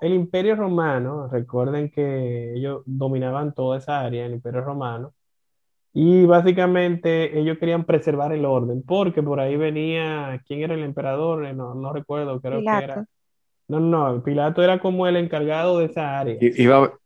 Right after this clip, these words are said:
Speaker 3: iba a haber una visita importante de,
Speaker 1: Exacto,
Speaker 3: de
Speaker 1: venía el,
Speaker 3: Roma.
Speaker 1: el, el jefe, el Trujillo de aquel entonces, de los romanos,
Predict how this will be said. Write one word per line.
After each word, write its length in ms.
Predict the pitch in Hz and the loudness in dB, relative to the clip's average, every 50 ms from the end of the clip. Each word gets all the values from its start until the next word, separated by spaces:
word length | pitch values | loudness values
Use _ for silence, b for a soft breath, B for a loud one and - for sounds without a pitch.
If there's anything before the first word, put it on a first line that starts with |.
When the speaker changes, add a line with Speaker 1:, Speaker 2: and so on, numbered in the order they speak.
| _ _ _ _ _ | _ _ _ _ _
Speaker 3:
iba 220 | - - 123 127 | 2 6 8 8
a 40 | 135 | 10
haber 140 | 135 143 143 | 10 8 8
una 160 | 143 143 143 | 8 8 8
visita 340 | 139 139 131 - 147 123 135 | 8 6 6 4 0 0 0
importante 560 | 131 127 139 127 113 123 113 110 107 104 110 | 0 0 0 2 2 2 2 2 0 -2 -2
de, 200 | 107 104 - 151 | 0 2 2 2
Speaker 1:
Exacto, 440 | 143 - 156 143 135 127 131 139 135 | 4 6 6 6 6 6 6 4 6
Speaker 3:
de 0 | |
Speaker 1:
venía 300 | 135 143 147 160 175 190 | 6 6 6 6 6 4
el, 80 | 185 180 | 4 2
Speaker 3:
Roma. 40 | 165 160 | 4 2
Speaker 1:
el, 340 | 160 160 160 165 165 160 | 2 2 2 2 2 2
el 40 | 151 | 2
jefe, 320 | 143 180 185 175 147 151 143 | 4 4 4 4 4 2 -2
el 80 | 143 | -2
Trujillo 420 | - 156 147 165 185 202 208 208 196 | -2 -2 0 0 0 0 0 0 0
de 60 | 185 | 0
aquel 200 | 170 - 180 180 | -2 -2 -4 -4
entonces, 640 | 175 170 165 156 143 135 123 127 - - _ _ _ _ _ _ _ _ _ _ _ _ - | -4 -2 -2 -2 -2 -2 -4 -6 -12 -20 _ _ _ _ _ _ _ _ _ _ _ _ -8
de 260 | 131 135 139 135 139 | -2 2 2 4 4
los 140 | 139 131 127 | 4 4 2
romanos, 540 | 147 143 151 151 139 127 120 131 151 156 | 2 2 2 2 0 0 -2 -4 -6 -10